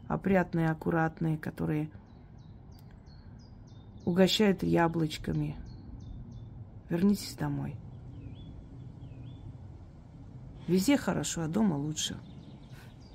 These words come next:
Дома родные стены помогают. Дома родной язык. Свои поругают, скажут там пару слов. Понаехали тут, понимаешь,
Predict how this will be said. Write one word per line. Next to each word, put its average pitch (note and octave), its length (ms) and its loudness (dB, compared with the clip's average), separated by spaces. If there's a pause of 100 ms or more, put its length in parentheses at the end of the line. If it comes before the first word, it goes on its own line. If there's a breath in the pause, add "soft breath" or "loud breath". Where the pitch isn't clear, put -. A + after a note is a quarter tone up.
(840)
Дома G#3 280 10
родные E3 320 6
стены D#3 360 2
помогают. D3+ 720 -2 (720 loud breath)
Дома G#3+ 220 8
родной E3+ 360 4
язык. D3 400 2 (500)
Свои E3+ 480 4
поругают, F3 800 6 (340 loud breath)
скажут G3 500 8
там F#3 140 6
пару F3 220 6
слов. E3+ 240 0
Понаехали G#3 720 10
тут, G#3+ 220 6
понимаешь, G#3 580 8